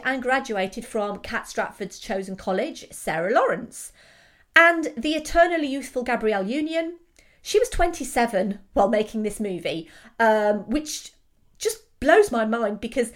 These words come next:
she still looks incredible today.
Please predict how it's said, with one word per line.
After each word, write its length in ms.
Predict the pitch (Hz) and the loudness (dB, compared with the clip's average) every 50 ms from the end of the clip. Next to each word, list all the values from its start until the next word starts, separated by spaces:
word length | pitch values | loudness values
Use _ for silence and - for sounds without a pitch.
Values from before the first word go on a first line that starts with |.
| - - _ | -14 -18 _
she 520 | - - - - 349 330 381 - - - - | -6 -4 -2 0 0 0 0 -2 -6 -10 -12
still 420 | - - - - - 311 311 311 | -10 -10 -4 0 0 2 2 2
looks 380 | 294 269 262 202 - - - - | 2 2 2 2 2 -2 -6 -6
incredible 880 | - - 214 196 - - - - 240 214 190 185 185 175 170 165 165 - _ | -4 -4 -4 -4 -6 -8 -2 0 0 0 0 -2 -4 -6 -6 -8 -10 -14 _
today. 440 | - - 185 190 175 151 147 160 | -14 -10 -6 -6 -4 -4 -6 -8